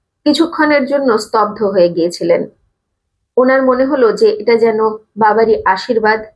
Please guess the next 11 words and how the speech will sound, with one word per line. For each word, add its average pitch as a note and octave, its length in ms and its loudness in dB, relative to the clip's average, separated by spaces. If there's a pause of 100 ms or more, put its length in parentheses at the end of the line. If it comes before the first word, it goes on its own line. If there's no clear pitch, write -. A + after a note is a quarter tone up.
(140)
এবং G#3+ 260 2
অবশ্যই C4 460 0
বাবার G#3 360 2
আশীর্বাদ, G#3 480 -2 (100)
এবং G3 320 0 (540)
এটা A#3+ 480 0
বাবা G#3+ 320 0
প্রমাণ A#3+ 480 0
করে A#3 220 2
দিলেন G#3 360 0
যে, F#3 320 0